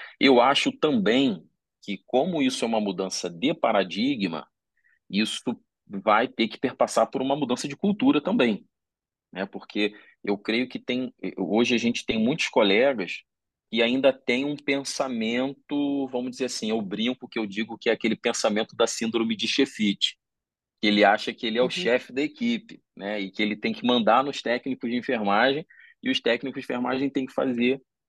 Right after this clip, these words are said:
Speaker 1: as coisas, né? E, e, na verdade, não. O caminho é o contrário, né? Esse colega, ele tem que cada vez mais assumir o paciente,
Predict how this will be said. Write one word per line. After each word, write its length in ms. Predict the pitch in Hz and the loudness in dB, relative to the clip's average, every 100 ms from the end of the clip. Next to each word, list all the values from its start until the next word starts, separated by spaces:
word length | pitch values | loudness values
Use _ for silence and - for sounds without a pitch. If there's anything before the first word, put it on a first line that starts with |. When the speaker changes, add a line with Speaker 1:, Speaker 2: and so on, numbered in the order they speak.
| _ - | _ -2
Speaker 1:
as 220 | 123 - | -2 0
coisas, 500 | 127 127 104 87 82 | 4 6 6 2 -2
né? 220 | 104 120 _ _ _ | -2 -2 _ _ _
E, 300 | 107 110 110 - | 0 0 -2 -4
e, 300 | 113 123 127 | 0 0 0
na 160 | 131 | 0
verdade, 480 | 143 131 113 107 123 | 0 2 2 4 2
não. 360 | 185 165 123 90 | 0 2 2 0
O 120 | 87 | -6
caminho 580 | - 104 98 98 113 143 | -4 -2 -2 -2 -4 -2
é 60 | |
o 100 | 147 | -2
contrário, 760 | 143 156 156 - 113 117 101 82 | -2 -4 -4 0 4 4 2 -2
né? 280 | 92 104 104 _ _ | -8 -8 -10 _ _
Esse 400 | 87 87 - 101 | -8 -6 -6 -8
colega, 560 | - 104 87 85 92 104 | 0 0 2 0 2 2
ele 160 | 107 | 0
tem 200 | 104 110 | -2 -6
que 100 | 107 | -6
cada 260 | - 104 101 | -2 0 0
vez 400 | - 95 120 135 | 0 -2 -2 -4
mais 380 | 98 92 107 110 | -4 -2 -2 -4
assumir 580 | 110 - 101 98 104 117 | -6 -6 -4 0 2 2
o 160 | 127 | 0
paciente, 880 | - 113 - - 87 92 107 - | 0 -2 -2 -6 -6 -4 -6 -6